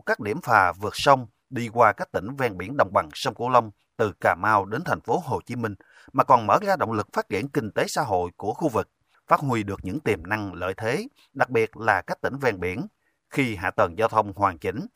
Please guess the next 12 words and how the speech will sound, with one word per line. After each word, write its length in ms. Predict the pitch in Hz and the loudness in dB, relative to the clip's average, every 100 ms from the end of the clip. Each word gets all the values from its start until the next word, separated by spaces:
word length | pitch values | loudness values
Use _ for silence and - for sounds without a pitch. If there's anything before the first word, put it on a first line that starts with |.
| _ | _
sẽ 160 | - 120 | -4 2
góp 180 | 202 240 | 4 4
phần 320 | 135 110 98 | 4 4 2
thu 200 | 143 147 | -2 0
hút 180 | 156 - - | -2 -2 -2
các 140 | - | 0
nhà 160 | 123 - | 0 0
đầu 180 | 95 - | 0 -4
tư 220 | 120 113 - - | -4 -4 -10 0
cho 240 | 131 113 | 6 8
các 180 | 101 175 | 6 2
khu 300 | - 135 110 | 0 -2 -2